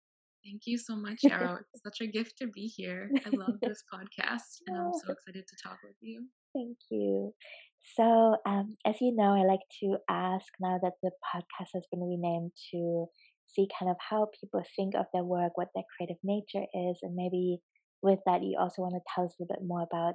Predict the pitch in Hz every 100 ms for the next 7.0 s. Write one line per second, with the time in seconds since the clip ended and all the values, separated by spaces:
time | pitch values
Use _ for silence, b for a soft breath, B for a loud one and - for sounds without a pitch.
0 | - 175 175 180 - 175 - - 185 -
1 | 185 180 175 170 165 185 - 175 175 170
2 | - 175 175 185 _ - 185 - - _
3 | _ _ _ _ _ _ _ _ 196 196
4 | 185 175 170 _ _ _ 190 196 190 175
5 | _ 202 196 180 170 170 175 _ _ _
6 | _ _ _ _ _ _ 185 185 180 180